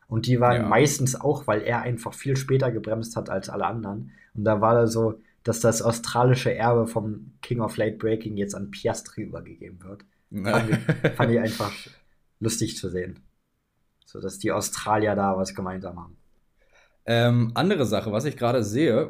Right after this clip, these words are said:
Speaker 2: wollen wir eigentlich auch mal darüber reden, dass in den Top ten sechs Mercedes-Autos sind?
Speaker 1: Ja.
Speaker 2: Also wir haben einmal auf Platz zwei Norris, McLaren, Mercedes, drei Hamilton, Mercedes, vier Piastri, McLaren, Mercedes,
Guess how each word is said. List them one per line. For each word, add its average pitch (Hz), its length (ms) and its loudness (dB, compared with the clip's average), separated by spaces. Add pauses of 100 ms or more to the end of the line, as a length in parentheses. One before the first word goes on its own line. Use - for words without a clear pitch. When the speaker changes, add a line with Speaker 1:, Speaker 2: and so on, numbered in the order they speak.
Speaker 2:
wollen 120 200 2
wir 160 120 0
eigentlich 127 300 -4
auch 117 120 -4
mal 113 180 0
darüber 101 420 0
reden, 107 300 0
dass 98 160 -6
in 107 100 -4
den 107 200 -2
Top - 320 -6
ten 120 380 -2
sechs 104 380 -2
Mercedes-Autos 117 1000 -2
sind? 104 280 -6 (1160)
Speaker 1:
Ja. 113 580 4 (640)
Speaker 2:
Also 101 240 -2
wir 110 100 4
haben 123 200 2
einmal 139 360 2
auf 117 180 0
Platz - 340 -2
zwei 120 520 0 (220)
Norris, 120 460 2
McLaren, 113 440 2
Mercedes, 147 680 0
drei 104 540 0 (220)
Hamilton, 123 380 0
Mercedes, 165 680 0 (220)
vier 175 540 2 (260)
Piastri, 120 420 0
McLaren, 151 460 0
Mercedes, 165 580 -2